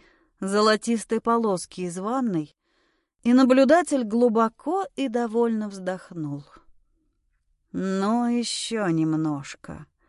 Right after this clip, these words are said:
У неё в ванне выход сливного отверстия металлический, так что контакт будет отличный. Чуток ещё подожду,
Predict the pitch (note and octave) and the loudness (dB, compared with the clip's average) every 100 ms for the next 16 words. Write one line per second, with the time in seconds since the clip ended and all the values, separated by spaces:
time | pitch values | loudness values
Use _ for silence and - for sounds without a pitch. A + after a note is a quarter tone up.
0 | _ _ _ _ _ - C#4+ C#4+ C#4 C4+ | _ _ _ _ _ -4 2 4 6 6
1 | B3 A#3 B3+ C#4 C#4 A#3 G#3+ G3+ A#3 A#3+ | 4 4 6 6 6 2 0 2 2 2
2 | A#3 - G#3+ G#3+ G#3 G#3+ G#3 G#3 G#3 G#3+ | -2 -4 -2 -2 0 0 4 4 2 -4
3 | A3 G#3+ - G#3 G#3 G#3 G#3 G#3 A3+ D4 | -4 -6 -8 -4 -4 -4 -2 -2 -2 -8
4 | E3+ D#3+ - D3+ - _ _ - - - | -10 -16 -16 -16 -16 _ _ -20 -20 -20
5 | _ _ _ - D#4 - A#3 A3+ A3+ G#3+ | _ _ _ -8 -8 -2 -2 2 2 2
6 | G#3+ A3 G3+ - G3 G3+ G3+ G#3 G3+ A3 | 2 2 2 -2 -6 -6 -4 -4 -4 -6
7 | G#3+ G3+ - - D#3 D3 - - _ _ | -6 -6 -8 -8 -6 -8 -12 -20 _ _
8 | _ _ _ _ _ - - C4+ A#3 B3 | _ _ _ _ _ -12 -4 -4 2 4
9 | G3+ D#3+ F3+ F3 - F3+ D#3+ F#3 E3+ E3+ | 4 0 -6 -4 -2 -2 -2 0 2 0
10 | D#3+ E3 E3 D#3+ | -4 -6 -2 -2